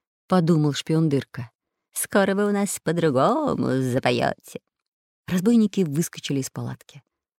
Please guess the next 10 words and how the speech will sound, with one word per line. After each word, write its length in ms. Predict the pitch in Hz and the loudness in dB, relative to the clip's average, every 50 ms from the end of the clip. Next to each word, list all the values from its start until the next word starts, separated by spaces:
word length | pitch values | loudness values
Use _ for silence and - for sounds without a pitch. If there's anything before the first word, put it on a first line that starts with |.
| _ _ _ _ _ _ | _ _ _ _ _ _
"Пойдем 360 | - 147 143 135 175 165 147 | -12 -8 -4 -2 0 0 0
вон 260 | - 143 151 156 156 143 | 0 2 2 2 2 0
за 120 | 143 143 | 0 -2
тот 180 | - - 139 - | -2 -2 -2 -2
большой 320 | 131 143 - - 143 - | -2 -4 -4 -4 -6 -6
камень, 420 | - 147 156 156 156 139 127 131 | -4 -2 -2 0 0 0 -2 -4
там 220 | - - 139 131 131 | -2 -2 0 0 0
и 20 | |
разрежем 460 | - 120 135 139 143 143 135 - 120 | 0 -2 -2 -2 -2 -4 -4 -4 -6
веревку" 480 | 131 135 - - - - - - - | -6 -6 -6 -8 -8 -10 -16 -20 -20